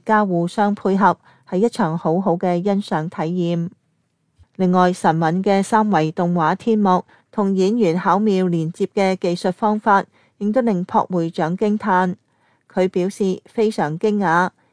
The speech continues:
演出用影像呈現咗超越現代人類物質世界嘅景象。佢認為呢一部分影像運用相當高嘅技術。釜山大學教授金振升表示，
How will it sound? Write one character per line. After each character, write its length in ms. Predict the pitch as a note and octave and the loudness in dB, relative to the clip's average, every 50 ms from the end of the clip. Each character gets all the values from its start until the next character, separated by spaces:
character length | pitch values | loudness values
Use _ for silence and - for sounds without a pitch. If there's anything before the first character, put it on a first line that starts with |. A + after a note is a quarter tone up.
| _ - | _ -8
演 160 | - F3+ F#3 | -6 -4 -4
出 120 | G3 - A#3 | -2 -2 -2
用 300 | G3+ F#3+ F3 E3+ F3+ F3 | 0 0 -2 -2 -2 -2
影 240 | E3+ D#3 E3+ G3 G3+ | -2 -2 -2 -4 -2
像 280 | - G3+ F3+ F#3 G3 - _ _ _ _ | 0 0 0 0 -2 -6 _ _ _ _
呈 220 | - A3 G3 G3+ | -4 -2 -2 0
現 200 | G#3 G#3+ G#3+ G#3+ | 0 0 0 0
咗 180 | G#3+ F#3+ G3+ A3 | 0 -2 -2 -2
超 300 | - - - C4+ C4 A#3+ | -4 -6 -6 -4 -4 -4
越 180 | G3+ G#3 - - | -4 -6 -6 -6
現 260 | E3+ F3 F3+ E3+ F3 F3+ | -6 -4 -4 -4 -4 -2
代 180 | F#3 F3+ F3+ | -2 0 0
人 280 | F3 E3+ D3+ D3 D3+ E3 | 0 -2 -4 -4 -4 -2
類 200 | F#3 F3+ F3+ F3+ | -2 -2 -2 -2
物 160 | F3+ F3 D#3+ - _ | -2 -4 -6 -6 _
質 140 | - - G#3+ | -2 -2 -2
世 320 | - - - - G3+ F#3 F3 | -2 -2 -2 0 0 0 0
界 100 | - F#3 F3+ | 0 -2 -2
嘅 140 | F3 F#3 F3+ | -2 -2 -4
景 260 | F3 F3 D#3+ D#3 F#3 | -4 -4 -6 -6 -4
象。 380 | - G#3+ F3+ F3+ F3+ F3+ F3 - _ _ _ _ _ _ _ _ _ _ _ - | -4 -2 0 0 0 0 -4 -6 _ _ _ _ _ _ _ _ _ _ _ -4
佢 60 | B3+ | -2
認 240 | C4 B3+ A#3 G#3 G3 | 0 0 2 2 2
為 220 | F3+ D#3 D#3+ E3 | 2 0 0 2
呢 120 | F#3 A#3 B3+ | 2 0 0
一 40 | |
部 160 | B3 - F#3+ F#3 | 2 0 0 0
分 240 | - G3+ F3+ F3 | 0 -2 -2 0
影 220 | F#3 F3 D#3+ F3+ G#3 | -2 -2 -2 -4 -4
像 300 | - G#3+ F#3 F3+ F3+ - _ _ _ _ - | -2 0 0 0 -2 -4 _ _ _ _ -4
運 100 | G#3+ G#3 | -2 0
用 240 | G3+ G#3 G3+ F#3+ G3 | 0 0 0 0 -2
相 260 | - - B3+ A#3 A#3 A#3 | -2 0 0 0 0 2
當 220 | - A3+ A3+ A3+ A3+ | 0 0 0 0 0
高 200 | - A3+ G#3+ G#3 | 0 0 0 0
嘅 240 | - G3 F3 F3+ | 0 0 -2 -2
技 200 | F3 - F3 E3+ | 0 -2 -4 -4
術。 340 | E3+ - G3 F3 E3+ E3+ F3+ - _ _ _ _ _ _ _ _ _ _ _ _ _ _ _ _ _ _ _ _ | -2 -2 0 0 0 0 -2 -8 _ _ _ _ _ _ _ _ _ _ _ _ _ _ _ _ _ _ _ _
釜 140 | - F3+ G3 G3+ | -2 -2 -2 2
山 260 | - A#3 A3+ A3 G#3+ | 2 2 2 2 4
大 180 | G#3 F#3 F#3+ | 2 2 4
學 120 | G3 G3 F3+ | 4 2 0
教 240 | - G#3 G3 G3+ G3 | 2 2 2 2 2
授 260 | - G#3 F3 F3+ F3+ | 0 0 0 0 0
金 200 | - A3+ G#3+ A3 | 0 0 0 0
振 200 | - G#3+ F#3 F3+ | 0 0 0 0
升 280 | F#3 - - A3 G#3+ G#3 | -2 -2 -2 -2 -2 0
表 180 | G3+ E3+ F3+ | -2 -2 -4
示， 340 | G3 - - F#3+ F#3+ F#3 - | -4 -4 -4 -2 -2 -4 -6